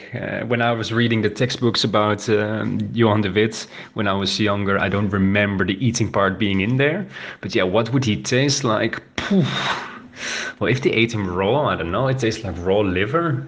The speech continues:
uh, like anyone's raw liver, I guess. I mean, he was rich, he was powerful, he had a good, probably a good, um, uh, diet, so I guess, uh, he had a lot of nutrients in his liver, so maybe it was very nutritious for the mob to, to eat his liver. That's the only theory I can come up with, and taste-wise,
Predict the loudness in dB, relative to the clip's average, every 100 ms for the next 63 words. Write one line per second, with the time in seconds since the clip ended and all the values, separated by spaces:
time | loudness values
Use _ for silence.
0 | -10 -6 -4 -2 0 0 2 0 2 2
1 | 4 2 2 0 2 0 0 2 4 4
2 | 4 2 2 0 0 -4 -6 -10 -16 -10
3 | -2 0 0 0 0 0 -2 0 2 2
4 | 2 -2 -2 -10 -14 -14 -10 -8 -8 -4
5 | -2 0 0 0 0 0 0 -2 -4 -2
6 | 0 0 0 0 0 -2 -2 -2 -2 -2
7 | -4 -8 -8 -6 -4 -2 -2 0 -2 -2
8 | -2 -4 -2 -2 0 0 -4 -8 -6 -4
9 | -4 -2 -2 -2 -4 -2 0 0 0 -2
10 | -2 -2 0 0 0 0 0 0 0 0
11 | 0 0 0 0 -2 -2 -2 0 0 0
12 | -4 -4 -4 -4 -2 0 0 0 -2 -2
13 | 0 0 -2 -2 -2 -2 0 0 -2 -4
14 | -4 -2 -2 -2 -2 0 0 0 0 2
15 | 2 2 2 2 2 4 2 0 0 0
16 | 0 0 -4 -2 -4 -2 0 0 -2 -4
17 | 0 0 -2